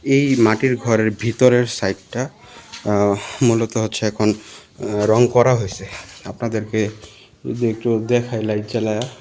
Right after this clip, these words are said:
এই যে আসলে দেখলে, আহ, কেউ বুঝবেই না যে এটা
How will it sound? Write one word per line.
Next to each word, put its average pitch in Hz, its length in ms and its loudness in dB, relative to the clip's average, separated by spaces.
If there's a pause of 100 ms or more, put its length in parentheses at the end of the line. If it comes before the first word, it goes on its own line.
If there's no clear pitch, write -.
(1400)
এই 95 200 -2
যে 90 160 -14 (1200)
আসলে 107 280 0
দেখলে, 127 640 4 (140)
আহ, 104 320 2
কেউ 120 260 2
বুঝবেই 127 420 4
না 123 160 2
যে 107 120 0
এটা 101 320 0